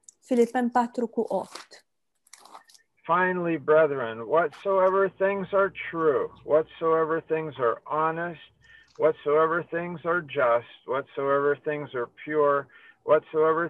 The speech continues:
Speaker 2: things are lovely, whatsoever things are of good report, if there be any virtue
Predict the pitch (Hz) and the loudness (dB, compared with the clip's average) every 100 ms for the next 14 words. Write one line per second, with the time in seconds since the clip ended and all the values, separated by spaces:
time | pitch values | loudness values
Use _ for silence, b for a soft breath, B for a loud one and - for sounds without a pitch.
0 | - 175 180 160 175 156 147 131 120 120 | -6 -10 -8 -6 0 4 4 2 -4 -4
1 | 113 131 147 - 151 151 151 - 147 156 | -2 -2 -4 -2 0 2 0 -2 -6 -6
2 | 139 123 117 113 110 127 180 190 175 190 | -6 0 0 -2 -8 -4 -2 -2 0 -2
3 | - - 151 113 - b _ - 156 165 | -2 0 0 0 -4 b _ -2 0 -2
4 | 151 139 143 160 226 247 240 190 175 214 | -4 -2 -2 0 0 -2 -6 -6 0 0
5 | 208 - 135 | 0 -6 -6